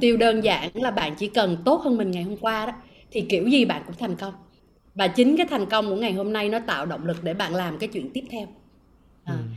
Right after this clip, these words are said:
Speaker 1: cho nên là ở trong cái sự học hỏi mình cũng đừng ngay lập tức là tại học làm sao để được như anh Nam hay là làm sao để thành công như anh Quốc Khánh. No, đừng nghĩ vậy. Ờ, bạn chỉ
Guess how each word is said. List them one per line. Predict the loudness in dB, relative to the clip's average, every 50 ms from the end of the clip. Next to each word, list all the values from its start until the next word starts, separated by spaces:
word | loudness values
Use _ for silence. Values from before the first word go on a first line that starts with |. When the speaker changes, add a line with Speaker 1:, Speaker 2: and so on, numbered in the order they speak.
| -14 -16 _ 0
Speaker 1:
cho | 2 4
nên | 4 6 4 4 4
là | 2 0
ở | 0 -2 -2
trong | 0 2 2 2 4
cái | 2 2
sự | 2 0 -2
học | -2 -6 -8 -10
hỏi | -8 -10 -8 -2 2 2
mình | 4 4 2 0
cũng | 0 0 2
đừng | 2 2 2 2 0
ngay | 0 0
lập | 0 0 -2 -2 -4
tức | -6 -4 -4
là | -6 -6 -6 -6
tại | -8 -8 -8 -14 -16 -12 -8
học | -8 -8 -8 -10
làm | -10
sao | -6 -4 -2 -2 0
để | -2 -2
được | -2 -2 -2 -4 -4
như | -6 -4 -4
anh | -4 -4 -4
Nam | -4 -4 -4 -6 -6 -4
hay | -4 -4
là | -4 -4 -4 -6 -8 -14 -20 -20 -20 -20 _ _ -10
làm | -8 -4 -2
sao | 0 0 2 2
để | 2 0
thành | 0 -2 -4 -4 -2
công | -2 -2 -2 0
như | -2 -2 -2
anh | -2 -4
Quốc | -4 -6 -6
Khánh. | -4 -2 0 2 2
No, | 2 2 0 0
đừng | 0 -2 -2 -2 -2
nghĩ | -2 -2 -2 -2 -4
vậy. | -4 -4 -6 -10 -14 -14 -14 -14 -14 -14 -14 -14 -14 -12
Ờ, | -12 -12 -12 -14 -16 -20 -10 -4
bạn | -2 -2 0 -2 -2
chỉ | -4